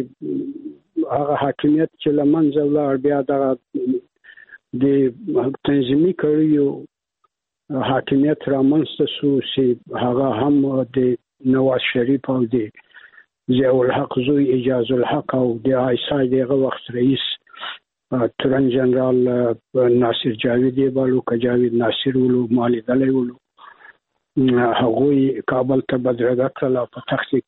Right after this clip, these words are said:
کېنول. او بیا وروسته له هغه د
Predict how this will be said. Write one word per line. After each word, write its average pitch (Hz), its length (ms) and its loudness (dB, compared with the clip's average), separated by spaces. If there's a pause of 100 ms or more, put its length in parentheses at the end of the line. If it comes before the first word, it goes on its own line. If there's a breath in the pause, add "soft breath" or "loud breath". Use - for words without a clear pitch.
کېنول. 131 420 2 (920)
او 135 180 2
بیا 160 200 0
وروسته 165 380 0
له 165 160 2
هغه 160 300 0 (600)
د 131 40 -6